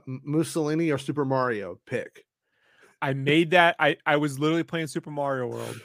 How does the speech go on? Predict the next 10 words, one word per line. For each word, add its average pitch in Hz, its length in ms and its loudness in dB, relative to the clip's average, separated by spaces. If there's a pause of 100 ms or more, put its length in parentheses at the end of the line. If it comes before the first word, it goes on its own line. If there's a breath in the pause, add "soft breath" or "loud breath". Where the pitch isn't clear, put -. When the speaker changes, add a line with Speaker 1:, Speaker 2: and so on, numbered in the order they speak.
Speaker 2:
and 135 100 -6
I 127 80 -2
made 127 200 -4
a 139 40 -2
Mussolini 135 540 -6
joke, 110 280 -12
Jason. 123 500 -10
Speaker 1:
<laughs> - 100 2
Speaker 2:
Nin-, 220 640 10
ninety, 180 340 8